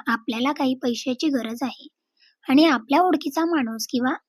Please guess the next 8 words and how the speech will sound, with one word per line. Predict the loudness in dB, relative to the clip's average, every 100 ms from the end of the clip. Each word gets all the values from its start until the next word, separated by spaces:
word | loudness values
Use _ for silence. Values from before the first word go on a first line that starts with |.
| _
अगदी | -6 -2 0 0 -2 -4
जवळचा | -6 -6 -2 2
नातेवाईक | 2 0 -4 -14 -10 -6
एखाद्या | -4 -4 -2 2
मोठ्या | 2 0 -2
बँकेचा | 0 0 -2 -2
मॅनेजर | -4 -4 -12 -8 -6
आहे, | -6 -10